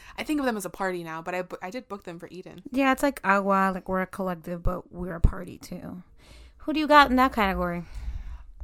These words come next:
Speaker 1: Uh, I think I'm
Speaker 2: D J
Speaker 1: gonna,
Speaker 2: Collective.
Speaker 1: I think I'm gonna go with Rumors. I think because not only that they have that party,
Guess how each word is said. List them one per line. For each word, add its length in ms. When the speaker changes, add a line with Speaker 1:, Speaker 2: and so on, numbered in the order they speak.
Speaker 1:
Uh, 480
I 100
think 140
I'm 60
Speaker 2:
D 80
J 80
Speaker 1:
gonna, 80
Speaker 2:
Collective. 500
Speaker 1:
I 80
think 180
I'm 60
gonna 160
go 220
with 200
Rumors. 640
I 100
think 280
because 520
not 220
only 360
that 300
they 100
have 340
that 180
party, 540